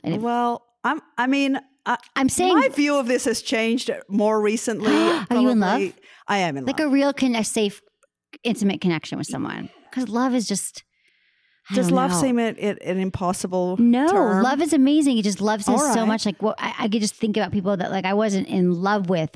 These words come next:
Speaker 1: but I had really great, like, connected, intimate sex with.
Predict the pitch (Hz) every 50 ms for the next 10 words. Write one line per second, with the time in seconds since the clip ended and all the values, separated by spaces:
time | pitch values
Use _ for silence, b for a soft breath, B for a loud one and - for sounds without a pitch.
0 | - _ - 196 175 156 - _ _ - 180 180 185 175 170 165 175 185 175 160
1 | 160 156 156 151 151 165 - _ _ _ _ _ _ _ _ _ _ _ _ _
2 | _ _ _ _ _ - 180 175 196 202 185 190 175 151 143 - 175 170 185 175
3 | 170 156 156 - - _ _ _ - 208 202 - - - 190 180 160 170 160 -
4 | - 180 175 151 165 180 - _ _ _ _ _ _ _ - 214 180 - 185 165
5 | 165 156 - - _ _ _ _ _ _ _ _ _ _ _ _ _ _ _ _
6 | _ _ _ _ _ _ _ _ _ _ - - - 160 143 - - - - -